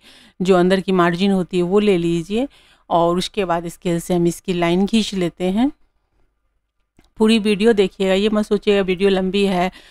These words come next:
तो उबने की ज़रूरत नहीं। अगर आप सही में कटिंग सीखना चाहते हैं ना, तो पूरी वीडियो देखिए, आपको बहुत सारे ऐसे प्रॉब्लम यहाँ पे मैं आपको बताने वाली हूँ, चाहे वो आर्म से हो, कमर से हो, सबसे।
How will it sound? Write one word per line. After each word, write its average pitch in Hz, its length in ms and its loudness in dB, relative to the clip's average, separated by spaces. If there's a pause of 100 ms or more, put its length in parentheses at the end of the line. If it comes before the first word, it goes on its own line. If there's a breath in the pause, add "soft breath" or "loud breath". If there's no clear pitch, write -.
(200 loud breath)
तो 208 80 4
उबने 196 320 0
की 202 140 -6
ज़रूरत 196 320 0
नहीं। 196 120 0
अगर 185 140 0
आप 190 120 -2
सही 190 220 -4
में 220 100 -2
कटिंग 202 300 0
सीखना 202 320 -2
चाहते 185 280 -2
हैं 185 80 0
ना, 214 100 0
तो 208 120 -6
पूरी 190 260 -2
वीडियो 185 320 0
देखिए, 175 320 -2
आपको 180 280 -2
बहुत 190 320 2
सारे 185 240 0
ऐसे 180 180 -6
प्रॉब्लम 180 440 -2
यहाँ 180 220 -2
पे 185 80 -6
मैं 180 120 0
आपको 175 240 -2
बताने 185 380 -2
वाली 180 260 0
हूँ, 202 140 -4
चाहे 185 200 -2
वो 170 60 0
आर्म 170 280 -2
से 208 160 -2
हो, 202 180 0
कमर 170 320 0
से 202 140 -4
हो, 220 240 0 (540 loud breath)
सबसे। 170 360 -8